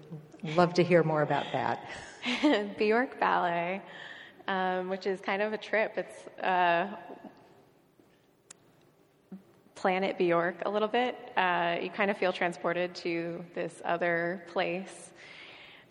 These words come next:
Speaker 2: where people are jumping around almost like at a rave. <laughs> or, you know, being carried around on a <laughs> platform above their heads, um,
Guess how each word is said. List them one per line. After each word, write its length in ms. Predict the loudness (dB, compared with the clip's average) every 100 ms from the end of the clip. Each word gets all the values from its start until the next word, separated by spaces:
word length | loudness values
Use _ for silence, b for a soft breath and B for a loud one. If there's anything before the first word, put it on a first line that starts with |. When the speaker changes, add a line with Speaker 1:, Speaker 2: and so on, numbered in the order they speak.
| _ -16 -12
Speaker 2:
where 460 | -6 0 2 2 -2
people 360 | -4 0 2
are 400 | 2 0 -2 -4 -4
jumping 260 | -4 -2
around 540 | -2 -2 -2 -4 -4 -4
almost 260 | -4 -4
like 140 | -4 -4
at 80 | -4
a 40 |
rave. 480 | 0 0 0 -2 -4 -12 -2
<laughs> 580 | 0 0 -2 -4 0 -2 -2 B B B B 0
or, 680 | 4 6 4 4 4 2 0
you 120 | -2
know, 500 | 0 2 2 0 -4 -8 -14 -6
being 220 | -4 -4
carried 300 | -2 -2 0
around 260 | 0 0 -2
on 120 | -4
a 60 |
<laughs> 120 | -4 0
platform 720 | 2 0 2 4 4 0 -4 -8 B B B B B -10
above 320 | 2 2 2
their 160 | 2 4
heads, 440 | 2 2 -2 -8 -10 -8
um, 680 | -6 -4 -4 -6 -8 -10